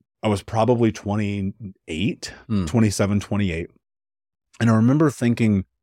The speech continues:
Speaker 1: clearly in that moment, "Why do I hurt everyone? Why do I push everyone away?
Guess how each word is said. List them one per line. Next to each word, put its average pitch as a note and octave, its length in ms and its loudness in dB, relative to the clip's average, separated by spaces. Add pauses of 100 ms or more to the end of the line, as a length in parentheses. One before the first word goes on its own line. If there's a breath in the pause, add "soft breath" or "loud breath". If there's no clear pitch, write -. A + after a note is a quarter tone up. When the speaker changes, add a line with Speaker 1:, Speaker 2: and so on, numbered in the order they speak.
(260)
Speaker 1:
clearly B2+ 540 4
in G#2 180 4
that G2 200 0
moment, G2 500 -4 (800)
"Why G#2 400 0
do D3+ 140 4
I C3 120 4
hurt G2+ 280 0
everyone? E2+ 560 -6 (540)
Why G2 240 2
do C3 100 4
I B2+ 100 4
push A2 320 0
everyone G2 440 0
away? D#2+ 420 -8